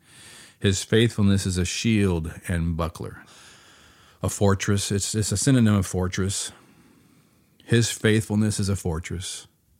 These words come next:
His faithfulness is a strong wall. I dwell, I abide behind,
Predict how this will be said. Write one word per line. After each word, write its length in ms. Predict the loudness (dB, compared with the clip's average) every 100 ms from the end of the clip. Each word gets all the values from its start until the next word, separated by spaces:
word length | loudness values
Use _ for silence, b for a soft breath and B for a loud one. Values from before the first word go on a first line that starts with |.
| _ _ _ _ _ _ _ _ _ _
His 220 | 0 0 0
faithfulness 760 | 4 4 4 2 2 2 0
is 120 | -2
a 100 | -2
strong 540 | -4 -4 0 2 2 2
wall. 560 | 2 0 -4 -6 _ _ _ _ _ _ _ _ _ _ _ _
I 100 | -6
dwell, 400 | -2 0 2 2
I 100 | 0
abide 460 | -2 -2 0 0 0
behind, 540 | -2 -2 -2 -2 -4